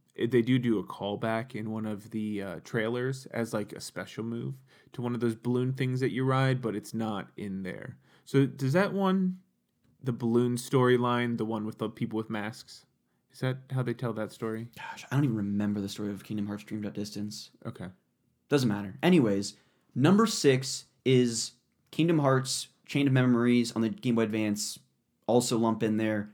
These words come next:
Speaker 2: re Chain of Memories on the P S two. At the time, it was Kingdom Hearts portably, so I was, of course,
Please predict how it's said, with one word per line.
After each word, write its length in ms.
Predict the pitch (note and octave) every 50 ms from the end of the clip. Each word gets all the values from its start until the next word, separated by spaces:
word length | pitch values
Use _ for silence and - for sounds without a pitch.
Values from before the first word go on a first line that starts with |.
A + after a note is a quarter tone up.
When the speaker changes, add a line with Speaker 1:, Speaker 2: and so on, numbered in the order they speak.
| _ _
Speaker 2:
re 280 | - A2+ A2+ B2 A#2+ A2+
Chain 180 | - B2 A2+ G#2+
of 80 | G#2
Memories 340 | G#2+ G#2 G#2 G#2 G#2 G#2 G#2
on 60 | G#2+ G2+
the 60 | F#2+
P 160 | - - G#2
S 140 | G2+ - -
two. 400 | - - G2+ G2+ G2 G2+ G2+ - - _ _ _ _ _ _ _ _ _ _ _ _ _ _ _ _ _ _ _ _ _ _ -
At 120 | C3+ C3+
the 80 | D3 C#3+
time, 600 | C3+ - D3+ D#3 E3+ F3+ F#3 F#3+ F3+ E3+ - - - - - - - _ _ _ _ -
it 100 | D3 D3+
was 140 | D3 C3+ C3+
Kingdom 240 | - D#3+ D#3+ D3
Hearts 300 | C3+ C3 C3 B2+ B2+ B2+
portably, 580 | - - - B2 A#2 A#2+ G#2 A#2+ A#2 A#2+ A#2 A#2
so 240 | - - C3 A#2 G#2+
I 80 | G#2
was, 260 | G#2+ G#2+ A2 G#2+ G2+ G2
of 100 | G2 -
course, 480 | - B2 A2+ A2+ A2 - - - -